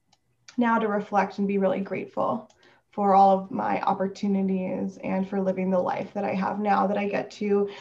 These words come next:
be a part of this with you two and to be a part of the adoption community. And, you know, if I didn't go through this, then I wouldn't know Pam and I wouldn't know Heritage Camps and I wouldn't know so many things in my life that make so much sense and give me so much healing.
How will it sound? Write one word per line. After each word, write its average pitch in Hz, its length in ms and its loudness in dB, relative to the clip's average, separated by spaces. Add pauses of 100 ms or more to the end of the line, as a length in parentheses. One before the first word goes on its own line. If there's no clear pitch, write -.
(120)
be 208 120 -4
a 202 40 0
part 202 300 0
of 196 140 0
this 196 260 0
with 202 140 -4
you 220 180 0
two 202 640 0 (280)
and 196 240 2
to 202 80 -6
be 196 100 0
a 180 60 4
part 202 260 0
of 202 60 2
the 202 80 0
adoption 196 360 0
community. 190 840 0
And, 113 580 -6 (500)
you 214 100 0
know, 202 140 4
if 196 120 2
I 202 80 0
didn't 202 220 2
go 196 240 2
through 196 220 4
this, 190 220 2
then 202 140 -4
I 196 100 2
wouldn't 202 420 2
know 202 600 4 (280)
Pam 165 500 0
and 180 80 0
I 196 60 2
wouldn't 220 260 4
know 214 480 6
Heritage 190 420 0
Camps - 360 -6
and 196 60 -2
I 202 40 0
wouldn't 220 240 0
know 208 640 2 (640)
so 269 240 10
many 247 840 8
things 247 240 6
in 220 80 2
my 202 140 4
life 208 340 4
that 202 160 0
make 208 180 0
so 214 140 0
much 190 160 2
sense 208 260 -2
and 202 160 2
give 208 160 2
me 202 220 4
so 202 160 0
much 185 240 -2
healing. 226 760 0